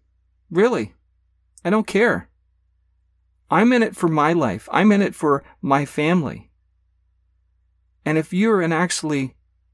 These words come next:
good friend of mine and know me, know that I'm doing this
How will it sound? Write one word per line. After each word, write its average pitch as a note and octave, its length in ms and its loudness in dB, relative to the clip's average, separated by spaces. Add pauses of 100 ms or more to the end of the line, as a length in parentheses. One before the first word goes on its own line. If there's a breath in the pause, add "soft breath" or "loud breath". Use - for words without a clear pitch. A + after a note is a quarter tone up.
(340)
good D#3 200 0
friend C4+ 240 2
of E4 80 0
mine A2+ 280 -2
and D3 160 -2
know A3+ 220 2
me, B2+ 380 -4 (580)
know F#3+ 360 6
that D#3+ 300 2 (760)
I'm G3 420 2
doing F#3+ 400 6
this B2 360 -2